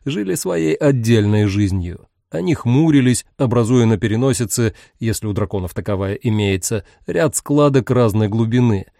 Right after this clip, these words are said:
поднимались и опускались, причем не обязательно одновременно. Вероятно, брови как-то соединялись с ушами, которые двигались в такт.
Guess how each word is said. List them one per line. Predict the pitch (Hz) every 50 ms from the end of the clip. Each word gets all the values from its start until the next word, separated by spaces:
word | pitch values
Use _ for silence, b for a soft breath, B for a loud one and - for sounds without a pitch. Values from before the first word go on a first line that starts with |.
| _ _ _ -
поднимались | - 202 147 131 117 104 101 107 123 147 160 147 123 107 -
и | 120
опускались, | 107 104 90 - 113 101 - - 165 156 156 147 135 123 - - b b b b b
причем | b 120 117 - - 143 127 127
не | 127 120
обязательно | 117 113 101 110 110 92 - 110 107 107
одновременно. | 104 101 107 107 98 98 95 85 82 85 85 82 - _ _ _ _ _ _ _ -
Вероятно, | - 101 110 117 135 185 233 - - 170 160
брови | 135 123 143 175 185 170 143
как-то | - 156 147 - - 147
соединялись | 135 - - 147 139 131 123 127 123 117 113 123 127 127 123 120
с | - -
ушами, | 151 147 - - 180 156 135 117 110 104 90 b b b b
которые | b 160 147 151 147 135 127 120
двигались | 110 110 104 110 104 95 104 98 98 - -
в | - -
такт. | - 101 85 - - - -